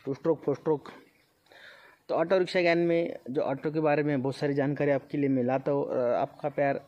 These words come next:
ऐसे ही बनाए रखिए। तो दोस्तों, यहाँ मैं फ़िलहाल, अ, जैसे गर्मी चालू होने थी, उस पर वीडियो बनाना था, पर दोस्तों, अभी फ़िलहाल मौसम देख सकते हैं पीछे, जो कुछ दिनों से नासिक में और बाकी, अ, राज्यों में भी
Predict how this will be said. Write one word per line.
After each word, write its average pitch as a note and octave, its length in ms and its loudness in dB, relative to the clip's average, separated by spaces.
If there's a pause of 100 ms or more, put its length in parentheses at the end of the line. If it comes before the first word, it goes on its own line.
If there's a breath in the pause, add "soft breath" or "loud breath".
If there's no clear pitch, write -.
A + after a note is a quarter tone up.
ऐसे C3 260 -2
ही C#3 60 2
बनाए B2+ 280 0
रखिए। - 320 -6
तो D3 100 -6
दोस्तों, F#3 300 0
यहाँ E3 200 2
मैं D#3+ 140 0
फ़िलहाल, D3 340 0
अ, C3 520 -4
जैसे B2 300 -4
गर्मी C#3 320 0
चालू D3 260 2
होने C#3 200 0
थी, C#3+ 80 -2
उस C#3 120 -4
पर D3+ 160 0
वीडियो C3 240 2
बनाना C3 300 0
था, B2+ 160 -6
पर D#3 140 -4
दोस्तों, E3 300 -4
अभी D#3+ 260 -2
फ़िलहाल D#3 300 -2 (460 loud breath)
मौसम D3 400 0
देख D3+ 160 4
सकते D3 280 -4
हैं C#3 100 -4
पीछे, D3 380 -2 (460 loud breath)
जो D3 460 4
कुछ D#3+ 100 0
दिनों D3+ 280 0
से D3+ 320 2
नासिक C3+ 400 -4
में D3 180 0
और D3 180 2
बाकी, C#3 520 -2
अ, - 100 -6
राज्यों B2 540 0
में C#3 140 2
भी C#3 120 2